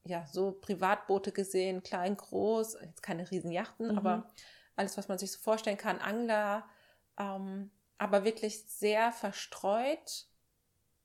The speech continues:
Speaker 1: und immer mal nur so ein und gefühlt auch mal gar kein.
Speaker 2: Uh,
Speaker 1: Und gefühlt
Speaker 2: ja.
Speaker 1: irgendwie auch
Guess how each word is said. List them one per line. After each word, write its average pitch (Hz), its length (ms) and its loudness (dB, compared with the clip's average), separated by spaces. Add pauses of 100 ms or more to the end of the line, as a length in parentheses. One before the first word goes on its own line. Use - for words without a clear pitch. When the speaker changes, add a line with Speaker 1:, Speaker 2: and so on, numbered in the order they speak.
(420)
Speaker 1:
und 214 160 -4
immer 202 160 2
mal 196 200 -4
nur 185 160 -4
so - 160 -2
ein 208 340 -4 (640)
und 208 100 -4
gefühlt 226 380 0
auch 202 100 0
mal 208 400 2 (480)
gar 180 180 4
kein. 175 360 -6 (600)
Speaker 2:
Uh, 180 800 0
Speaker 1:
Und 202 140 2
gefühlt 233 600 4
Speaker 2:
ja. - 100 -20
Speaker 1:
irgendwie 220 480 2
auch 208 360 6